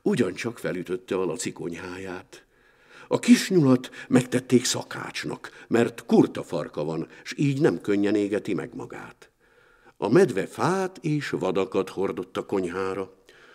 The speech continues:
a farkas asztalt terített és pecsenyét forgatott. Mikor kész volt már az ebéd, a varjú elindult a vendégekért. Egyik fáról a másikra szállott, de nem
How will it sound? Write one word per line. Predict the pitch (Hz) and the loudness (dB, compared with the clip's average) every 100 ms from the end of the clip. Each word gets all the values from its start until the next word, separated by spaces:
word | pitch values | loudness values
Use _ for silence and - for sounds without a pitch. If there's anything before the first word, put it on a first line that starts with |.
| - | -16
a | - | -10
farkas | - 131 117 - - - | 6 8 8 4 -4 2
asztalt | 180 - - 156 156 - | 4 4 6 6 6 2
terített | 143 143 143 131 120 - - - _ | 0 0 -2 0 -2 -2 -20 -20 _
és | - 101 - - | 0 2 0 -8
pecsenyét | - - - - - - | -8 -8 -8 -10 -10 -10
forgatott. | - - - - - _ - - _ _ _ _ _ _ _ _ _ - - - _ _ | -12 -10 -12 -14 -16 _ -20 -20 _ _ _ _ _ _ _ _ _ -20 -20 -20 _ _
Mikor | - 131 110 98 | 6 6 6 2
kész | 185 240 156 | 8 8 8
volt | 98 78 | 2 0
már | 73 67 | -6 -8
az | - - | -10 2
ebéd, | 170 165 147 131 139 - - _ | 6 10 10 10 4 -8 -20 _
a | - | -12
varjú | - 123 131 131 123 127 127 - - | 2 8 12 12 12 12 8 4 -4
elindult | 104 104 104 110 120 | 0 2 2 2 0
a | 107 | -2
vendégekért. | 82 71 80 78 82 - 80 78 - - _ _ _ _ _ _ _ _ - | -4 -6 -4 -4 -6 -6 -4 -4 -8 -20 _ _ _ _ _ _ _ _ 4
Egyik | 247 185 175 | 4 4 -4
fáról | - 117 90 71 | -4 -4 -2 -4
a | 69 | 0
másikra | 117 160 - 131 113 | 2 2 2 -4 -4
szállott, | 104 101 98 92 92 - - - - _ | -4 -2 0 2 0 -2 -14 -20 -20 _
de | - 95 | -6 -2
nem | 127 | 0